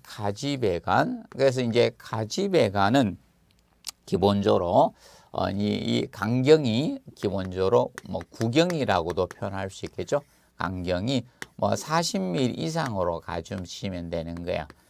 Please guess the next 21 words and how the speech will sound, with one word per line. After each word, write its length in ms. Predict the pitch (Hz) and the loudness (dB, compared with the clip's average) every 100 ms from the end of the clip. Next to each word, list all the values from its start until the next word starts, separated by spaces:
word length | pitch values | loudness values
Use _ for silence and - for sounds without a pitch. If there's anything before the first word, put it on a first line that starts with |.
| _ - | _ -16
자, 260 | - 127 123 | -2 2 4
그런데 640 | 147 147 139 143 156 160 _ _ | 4 4 4 6 8 6 _ _
이 220 | - 131 127 _ _ _ | -2 -2 -2 _ _ _
호스릴 880 | - - 156 147 - - 214 202 160 | -20 -4 2 2 2 2 4 4 4
방식일 720 | - 101 101 101 - 90 85 | 0 -2 -2 -4 -4 -4 -4
때는 460 | 87 98 104 123 104 _ | 0 2 2 2 -2 _
이 200 | 127 123 | -4 -4
부분이, 580 | 120 98 85 92 113 113 _ _ - | -4 -6 -4 -2 -2 -2 _ _ -6
호스릴은, 920 | - 156 - 196 226 277 226 139 117 - | 0 0 4 4 4 2 2 2 -2 -4
어, 240 | - 92 92 | -2 0 0
저겁니다. 680 | - 92 95 117 123 92 - | -2 -2 -2 -2 0 0 0
여러분들이 680 | 254 143 123 117 113 131 127 - - - | 0 2 2 -2 2 2 2 -2 -20 -12
이 420 | - 180 180 175 | -4 -2 0 -2
호스로 640 | 151 - 254 226 220 185 117 | -4 0 2 4 4 4 4
이렇게 320 | 101 - 101 | 2 0 0
돼 120 | 95 | 2
있을 300 | 98 - 98 | 0 0 -2
때는 380 | - 202 143 101 - _ _ _ | 0 -2 0 0 -2 _ _ _
아이고 600 | _ - 113 113 104 101 - _ _ _ _ | _ -6 -4 -2 0 -2 -4 _ _ _ _
어떻게 220 | - - | -8 -6
됩니까? 640 | 87 143 117 120 107 101 123 | -4 -2 -4 0 0 0 -6